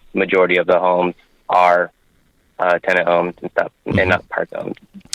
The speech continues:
Speaker 2: And I'm assuming based on what you're renting those for, uh, you probably wouldn't have a hard time at all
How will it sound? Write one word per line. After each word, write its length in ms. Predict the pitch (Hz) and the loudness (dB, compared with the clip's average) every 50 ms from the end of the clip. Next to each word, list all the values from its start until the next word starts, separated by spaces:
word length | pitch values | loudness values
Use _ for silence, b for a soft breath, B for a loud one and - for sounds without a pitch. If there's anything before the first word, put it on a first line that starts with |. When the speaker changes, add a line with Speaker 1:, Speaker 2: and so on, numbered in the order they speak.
| B B B B B | B B B B B
Speaker 2:
And 80 | 123 147 | 0 2
I'm 100 | 160 151 | 2 2
assuming 300 | - - 147 131 120 98 | 2 2 2 2 2 2
based 300 | 120 120 127 117 - - | 2 2 0 0 0 0
on 140 | 113 104 | 0 2
what 140 | 101 104 98 | 2 2 4
you're 160 | 110 107 98 | 4 2 4
renting 380 | 92 101 101 107 101 110 101 92 | 4 2 2 2 0 0 0 2
those 260 | 82 80 82 82 - | 2 2 2 0 0
for, 280 | - - 92 90 90 90 | 0 2 2 4 4 4
uh, 60 | 85 | 4
you 200 | 67 110 127 113 | 2 2 0 0
probably 300 | - - 139 135 123 107 | 0 2 2 2 2 2
wouldn't 140 | 98 98 98 | 0 2 0
have 100 | 101 87 | 0 0
a 60 | 80 | -2
hard 340 | 80 - - 113 104 95 85 | -2 0 0 0 0 0 -2
time 280 | - 110 104 98 87 | -2 -2 -2 0 0
at 80 | 85 87 | 2 2
all 480 | 92 95 95 90 85 82 80 76 - | 4 4 4 4 4 2 0 0 -4